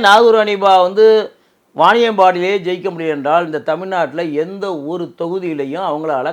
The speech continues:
கட்டாயமா ஒரு எம் எல் ஏ எலெக்ஷன்ல சிங்கிளா வாங்க முடியவே முடியாது. அதே போல கிறிஸ்தவர்களும் தனியா நின்னு ஒரு இது கூட வாங்க முடியாது. இதெல்லாம் அப்படி உண்மை இருக்கு. ஆனா அந்த மாதிரி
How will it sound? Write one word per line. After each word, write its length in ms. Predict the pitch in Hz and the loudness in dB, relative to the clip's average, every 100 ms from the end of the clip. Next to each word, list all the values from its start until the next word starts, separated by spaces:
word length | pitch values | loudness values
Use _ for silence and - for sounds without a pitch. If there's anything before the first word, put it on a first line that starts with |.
| - | -8
கட்டாயமா 520 | 135 - 165 135 156 180 | -14 -6 -6 -4 -6 -6
ஒரு 100 | 139 135 | -6 -8
எம் 100 | 139 | -8
எல் 80 | 160 | -8
ஏ 40 | 139 | -8
எலெக்ஷன்ல 380 | 123 117 135 170 170 _ _ _ _ | -10 -12 -8 -8 -10 _ _ _ _
சிங்கிளா 360 | - 165 160 175 143 | -14 -12 -4 -2 -2
வாங்க 260 | 127 143 139 123 | -4 -4 -6 -8
முடியவே 380 | 127 147 147 151 143 | -10 -8 -6 -6 -8
முடியாது. 420 | 127 117 110 117 107 _ _ _ _ 123 | -10 -10 -10 -12 -14 _ _ _ _ -6
அதே 140 | 180 220 | 0 2
போல 120 | 220 208 | 0 -2
கிறிஸ்தவர்களும் 520 | 196 214 220 175 196 175 | -4 -4 -4 -4 -6 -6
தனியா 200 | 165 185 170 | -4 -4 -6
நின்னு 160 | 170 170 135 | -8 -8 -6
ஒரு 180 | 180 185 151 - - | -4 -4 -6 -12 -10
இது 80 | 151 | -6
கூட 120 | 170 143 | -4 -2
வாங்க 200 | 127 156 135 | -4 -4 -8
முடியாது. 240 | 113 98 _ _ _ _ _ _ 151 | -10 -16 _ _ _ _ _ _ -8
இதெல்லாம் 340 | 175 175 202 233 | 0 2 4 2
அப்படி 180 | 190 214 180 | 0 -6 -6
உண்மை 200 | 185 208 160 | -4 -4 -4
இருக்கு. 220 | 135 127 _ _ _ _ _ - | -8 -14 _ _ _ _ _ -4
ஆனா 120 | 202 208 175 | 0 0 0
அந்த 160 | 226 226 | 0 2
மாதிரி 180 | 233 | 2